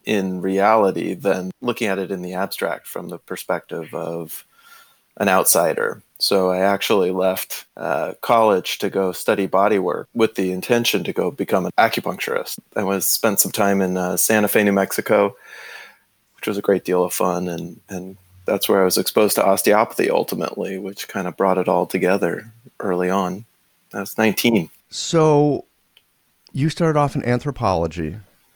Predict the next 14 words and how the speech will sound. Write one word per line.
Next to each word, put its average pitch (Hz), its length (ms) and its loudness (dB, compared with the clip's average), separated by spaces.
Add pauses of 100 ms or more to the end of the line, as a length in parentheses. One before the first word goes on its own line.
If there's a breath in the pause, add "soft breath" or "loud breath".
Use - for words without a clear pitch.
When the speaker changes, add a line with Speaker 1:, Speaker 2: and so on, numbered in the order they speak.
(600)
Speaker 2:
You 110 100 0
were 110 80 4
looking 117 300 4
at 113 100 6
it 107 60 0
from 110 160 0
this 104 180 0
theoretical 107 680 2
sense. 76 600 -6 (1300)
What 165 420 -2
was 233 300 0
it 190 220 -4
that, 165 360 0 (720)
that 139 320 0